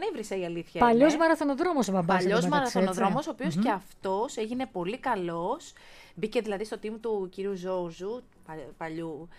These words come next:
Speaker 2: Ναι,
Speaker 1: ε,
Speaker 2: ναι.
Speaker 1: όταν και αυτός είχε χάσει τη δουλειά του, είχε κλείσει εταιρεία που δούλευε και για ένα χρόνο είχε μείνει άνεργος. Και έτσι και αυτός δούλεψε πάρα πολύ, σου-, ε, βρήκε καταφύγιο δηλαδή στα αθλητικά του τα παπούτσια, οπότε το θυμήθηκα κι εγώ και λέω,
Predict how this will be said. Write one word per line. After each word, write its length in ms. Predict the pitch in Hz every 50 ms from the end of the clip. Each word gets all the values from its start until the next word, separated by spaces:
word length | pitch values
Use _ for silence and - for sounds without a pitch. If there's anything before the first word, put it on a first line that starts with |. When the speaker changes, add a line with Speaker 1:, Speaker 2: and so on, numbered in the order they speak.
| -
Speaker 2:
Ναι, 320 | - 208 208 202 185 196 202
Speaker 1:
ε, 40 | 185
Speaker 2:
ναι. 80 | 208 254
Speaker 1:
όταν 240 | 208 226 254 294 302
και 80 | 277 254
αυτός 420 | - - - 277 294 294 285 -
είχε 260 | 277 277 - - 269 262
χάσει 260 | - 233 254 262 285
τη 100 | 262 226
δουλειά 440 | 185 180 170 160 160 160 156 156 147 -
του, 120 | 190 214
είχε 140 | 233 - 220
κλείσει 260 | 214 - 240 226 -
εταιρεία 340 | 220 - 185 180 185 175 165
που 120 | - - 151
δούλευε 540 | 147 156 160 156 156 151 147 180 233 320 - - - - - _
και 100 | - 233
για 140 | 214 220 240
ένα 180 | 269 320 302 285
χρόνο 240 | - 285 294 302 302
είχε 180 | 302 302 - 294
μείνει 240 | 294 302 294 285
άνεργος. 560 | 269 262 233 190 160 147 147 143 - - - - - - - - - - - - - -
Και 100 | - 277
έτσι 200 | 294 294 - -
και 100 | - 240
αυτός 360 | 202 - - 302 302 262 220
δούλεψε 420 | 262 294 285 262 190 - 196 180 - - -
πάρα 380 | - 240 277 311 349 370 330 302
πολύ, 320 | - 254 233 214 202 202 196
σου-, 180 | - - - 208 202 - 170 -
ε, 240 | 185 190 190 185 180 175 175 165 165 165 151 156 165 160 - - 170 170 -
βρήκε 240 | - 185 214 214 -
καταφύγιο 540 | - 302 285 240 214 - - 311 277 285 247
δηλαδή 380 | 208 196 196 190 170 175 190 185
στα 160 | - - 180
αθλητικά 380 | 175 180 170 165 - - 185 180
του 60 | 180
τα 80 | - 170
παπούτσια, 500 | - 156 147 - 151 156 156 - - 214
οπότε 200 | 220 240 233 269
το 100 | 262 254
θυμήθηκα 420 | - 226 220 247 247 - - 233 208
κι 100 | 208 175
εγώ 160 | 160 170 208
και 120 | 208 -
λέω, 180 | 294 330 349